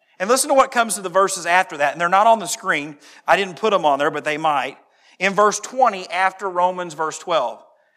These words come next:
"Therefore," they've got 'em up there for you. "Therefore, if your enemy is hungry,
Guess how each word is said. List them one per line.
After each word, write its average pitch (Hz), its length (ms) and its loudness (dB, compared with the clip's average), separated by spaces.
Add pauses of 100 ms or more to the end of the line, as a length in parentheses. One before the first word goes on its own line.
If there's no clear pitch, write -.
(140)
"Therefore," 185 640 4
they've 160 160 -2
got 170 160 2
'em 170 80 -2
up 160 140 0
there 127 160 -8
for 123 200 -10
you. 113 160 -16 (320)
"Therefore, 220 720 4
if 202 220 -2
your 185 240 -2
enemy 247 540 0
is 202 200 -8
hungry, 151 720 -2